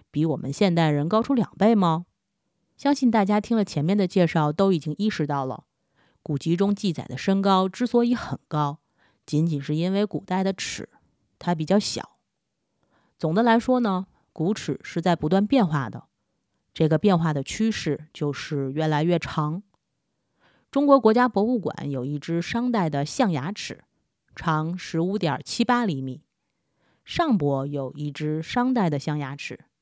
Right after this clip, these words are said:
长十五点八厘米。我们取整数，就算商朝一尺等于十六厘米，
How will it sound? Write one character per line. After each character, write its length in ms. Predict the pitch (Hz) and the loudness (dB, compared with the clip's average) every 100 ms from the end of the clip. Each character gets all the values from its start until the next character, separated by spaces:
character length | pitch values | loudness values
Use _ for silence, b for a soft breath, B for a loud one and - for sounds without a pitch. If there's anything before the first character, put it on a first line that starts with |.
| _ _ _ - | _ _ _ -8
长 320 | 170 160 160 | -4 -2 -4
十 160 | - 180 | -4 -2
五 140 | 202 | -2
点 140 | 180 - | -4 -2
八 220 | 226 240 | 0 2
厘 160 | 170 135 | 0 -2
米。 260 | - _ _ _ _ _ _ _ _ _ _ 170 | -8 _ _ _ _ _ _ _ _ _ _ -2
我 100 | 156 | 0
们 140 | 175 | 0
取 160 | 202 208 | 0 0
整 180 | 170 - | -2 -4
数， 300 | - 160 - b b b b b _ | -4 -4 -4 b b b b b _
就 180 | 165 156 | 0 2
算 300 | 185 160 156 | 2 2 2
商 240 | 240 254 | 0 0
朝 220 | 214 185 | 2 2
一 140 | 190 170 | 0 -2
尺 320 | - 147 143 | -6 -8 -6
等 200 | 143 139 | -8 -8
于 80 | 151 | -6
十 180 | - | 2
六 200 | 202 277 | 6 6
厘 160 | 185 135 | 4 2
米， 220 | 135 - | -2 -10